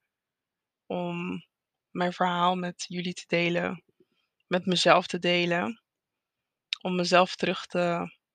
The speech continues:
beluisteren en, eh,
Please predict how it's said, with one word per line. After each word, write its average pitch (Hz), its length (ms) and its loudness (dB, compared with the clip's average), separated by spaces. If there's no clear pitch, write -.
beluisteren 175 1000 -2
en, 165 360 -6
eh, - 380 -4